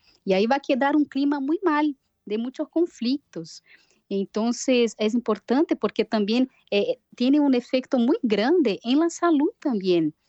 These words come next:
¿no? Cuando la persona siempre está ahí con mal humor, el estrés y todo, eso hace una descarga de, del cortisol, de una hormona allí que, que acelera más a la persona.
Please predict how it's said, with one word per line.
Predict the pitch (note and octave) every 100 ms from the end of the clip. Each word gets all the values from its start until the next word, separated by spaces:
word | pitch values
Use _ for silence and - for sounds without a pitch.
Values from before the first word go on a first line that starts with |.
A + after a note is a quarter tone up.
| _ _ _
¿no? | F#3 A#3+
Cuando | A3 G#3
la | G3+
persona | G#3+ G3 A3 G#3
siempre | - - D4+ F4+
está | C#4 -
ahí | A3+ A3 A#3+
con | - G3+
mal | G3+ G3
humor, | F3+ F3 G#3 A3+ G#3+
el | G3
estrés | F#3 - - A3+ A3 A3+ G#3+ - - _ _ _
y | F#3+ -
todo, | - G3+ A3 G#3 G3+
eso | A#3 C4 A#3 _ _
hace | G#3+ B3+ B3+
una | A#3+
descarga | G#3 G3+ - A3+ C4+ C#4+ A3
de, | F3+ G3 F#3 F3 E3+
del | F#3 F#3+
cortisol, | G#3 - - - G#3+ A#3 A#3+
de | F#3+
una | G3 F#3
hormona | F3 F#3 G#3+ A#3+
allí | G3+ E3+ F#3+
que, | G3+ - F3+ E3+ _ _ -
que | G3+
acelera | - F3 D#3+ G#3 C#4 A3+
más | F#3+ G3+ C4 - -
a |
la | F3+
persona. | F3 D#3 - - G#3+ A#3+ A#3